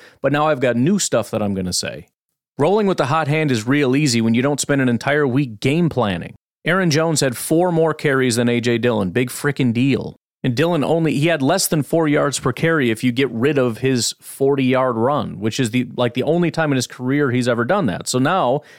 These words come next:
if we roll with the hot hand, which is A J Dillon apparently, then he gets all the carries and he sucks, and Aaron Jones has five point five yards per carry. How long is it gonna take for somebody to jump on here and call in and say, "Matt LaFleur's an idiot,"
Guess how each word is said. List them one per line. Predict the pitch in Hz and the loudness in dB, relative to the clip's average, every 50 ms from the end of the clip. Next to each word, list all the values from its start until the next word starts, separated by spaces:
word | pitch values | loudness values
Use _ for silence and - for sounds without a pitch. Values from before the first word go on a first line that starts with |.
| - _ _ | -20 _ _
if | 131 117 - | -6 -4 -2
we | 143 | -2
roll | 143 113 107 120 143 151 147 | 0 2 2 2 2 4 2
with | 143 139 | 2 0
the | - 123 | 0 0
hot | 120 139 139 123 | 0 0 0 0
hand, | 110 143 151 135 110 113 120 | -2 -2 -2 0 0 0 0
which | 123 113 - | -2 0 -2
is | 120 101 117 | -2 0 0
A | 135 135 | 0 0
J | 120 127 120 | 0 0 -2
Dillon | 113 127 143 147 139 110 | 0 0 0 0 2 0
apparently, | 101 92 - 95 95 92 92 90 95 101 127 - _ _ _ | -2 -2 -2 -4 -4 -4 -4 -4 -4 -4 -6 -6 _ _ _
then | - 123 123 | -2 0 0
he | 131 180 160 | 0 2 0
gets | 170 - - | 0 0 2
all | 143 131 123 | 2 2 2
the | 120 117 | 0 0
carries | - 113 104 113 123 123 | 0 0 2 2 0 0
and | 123 123 | 0 0
he | 110 165 175 | 0 0 0
sucks, | - - - 113 110 120 - - | 2 2 2 0 0 0 0 0
and | 127 127 | 0 2
Aaron | 143 156 156 139 123 | 2 2 0 0 0
Jones | 131 147 156 151 120 | 0 0 0 0 0
has | 123 110 110 | 0 -2 0
five | - 143 135 131 123 - | 0 0 0 0 0 0
point | 139 131 120 | -2 -2 -2
five | - - 127 127 120 120 | 0 0 0 0 2 2
yards | 123 123 123 - - | 0 0 0 -2 -4
per | - 113 | -6 -6
carry. | - - 160 156 143 127 | -2 0 0 0 0 0
How | 117 - - 165 | -2 -2 0 0
long | 185 180 165 165 170 170 | 2 2 2 2 2 0
is | 160 135 143 | 0 0 0
it | 135 | 0
gonna | 156 147 127 | 0 -2 -2
take | - - 151 143 143 | 0 0 -2 -2 -2
for | - 120 | -4 -6
somebody | - 143 139 135 135 127 131 117 | -2 -2 0 0 0 0 0 -2
to | 127 110 | -2 -2
jump | 107 120 131 139 127 139 | 0 -2 -2 0 0 0
on | 127 131 127 120 | 0 0 0 0
here | 117 120 117 113 | 0 0 0 0
and | 113 110 | 0 0
call | - 139 131 123 127 | 0 0 0 2 2
in | 139 131 120 | 0 0 0
and | 113 110 107 | 0 0 0
say, | - 123 117 | 0 0 0
"Matt | 113 113 120 127 127 | 0 0 0 0 -2
LaFleur's | 127 120 - 131 131 117 107 | -4 -4 -2 -2 -2 0 -2
an | 107 101 - | -4 -2 -2
idiot," | 151 160 147 131 104 95 101 | 0 0 2 2 0 0 -2